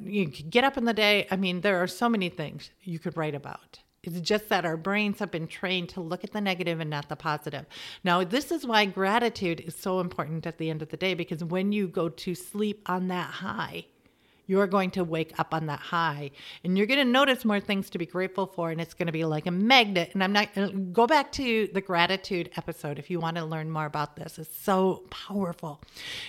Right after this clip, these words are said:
And then lastly, as you're going to sleep, don't recap the bad conversations.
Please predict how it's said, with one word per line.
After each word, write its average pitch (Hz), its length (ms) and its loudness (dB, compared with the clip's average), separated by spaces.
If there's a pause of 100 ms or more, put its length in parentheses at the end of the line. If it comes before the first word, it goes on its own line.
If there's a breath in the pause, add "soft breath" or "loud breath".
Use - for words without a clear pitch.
(180 loud breath)
And 190 160 4
then 175 120 2
lastly, 190 1000 0 (960)
as 214 240 0
you're 269 80 0
going 220 280 0
to 214 80 -4
sleep, - 440 -6 (1300 soft breath)
don't 208 420 2 (500)
recap 190 800 2
the 185 60 0
bad 165 340 -2
conversations. 156 1000 -6